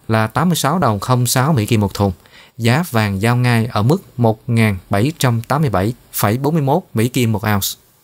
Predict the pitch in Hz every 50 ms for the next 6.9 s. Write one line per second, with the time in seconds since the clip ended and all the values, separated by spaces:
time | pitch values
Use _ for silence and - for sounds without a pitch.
0 | _ - _ _ _ _ _ _ - - 139 175 190 190 - 165 160 139 123 -
1 | 156 - 104 90 101 104 123 113 104 98 95 95 98 117 117 123 113 113 113 107
2 | 101 90 - 127 123 123 - 123 131 160 165 165 175 190 175 139 123 113 107 -
3 | - _ _ - - 120 113 110 110 - 95 - - 123 143 - - 123 107 -
4 | 110 104 104 98 107 101 107 101 98 95 90 92 92 92 - - - - - -
5 | - - - - - - 147 147 147 - 220 185 127 101 98 113 117 123 - 160
6 | 180 - - 135 117 110 90 92 92 - - 113 107 110 107 113 147 185